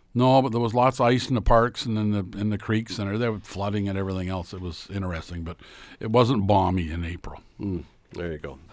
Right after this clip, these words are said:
Speaker 2: Well, Don, uh, we got only a minute left here, but when do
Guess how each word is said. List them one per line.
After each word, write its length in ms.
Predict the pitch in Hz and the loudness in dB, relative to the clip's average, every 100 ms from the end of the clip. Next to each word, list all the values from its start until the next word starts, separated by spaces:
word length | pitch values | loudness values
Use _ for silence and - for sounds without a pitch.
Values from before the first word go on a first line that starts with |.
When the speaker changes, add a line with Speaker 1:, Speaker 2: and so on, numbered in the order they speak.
| - | 4
Speaker 2:
Well, 140 | 160 | 6
Don, 240 | 151 165 127 | 10 10 8
uh, 260 | 139 139 139 | 8 8 8
we 120 | 139 | 6
got 120 | 147 139 | 4 4
only 220 | 156 160 | 6 8
a 40 | 131 | 10
minute 220 | 139 117 | 8 8
left 220 | 131 - | 4 4
here, 100 | 123 | 4
but 140 | 104 113 | 4 4
when 240 | 190 160 | 2 2
do 500 | 139 170 107 87 117 | 2 2 2 0 -4